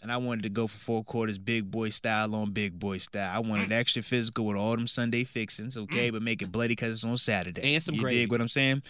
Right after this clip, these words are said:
Speaker 1: That's what I need. And Atlanta Roberts already knows how to match this energy. Atlanta Roberts is a guy that comes from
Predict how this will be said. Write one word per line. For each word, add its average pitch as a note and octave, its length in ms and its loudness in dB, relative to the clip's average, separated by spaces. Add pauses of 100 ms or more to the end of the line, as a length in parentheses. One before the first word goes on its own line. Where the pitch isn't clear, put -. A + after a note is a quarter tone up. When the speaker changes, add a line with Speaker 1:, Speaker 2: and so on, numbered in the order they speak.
(400)
Speaker 1:
That's C3 280 2
what B2 140 0
I A#2 200 0
need. A#2 300 2
And G#2+ 120 -4
Atlanta E3+ 320 0
Roberts A2 480 2
already A#2+ 340 0
knows G#2+ 220 -4
how G#2+ 80 -2
to G#2 80 -2
match G#2 220 -2
this - 120 -2
energy. G#2+ 280 -4
Atlanta A2+ 280 -4
Roberts G#2 340 0
is A2 220 -2 (340)
a - 80 -6
guy A2 200 0
that G#2 160 -4
comes A2+ 240 -4
from A2 380 -4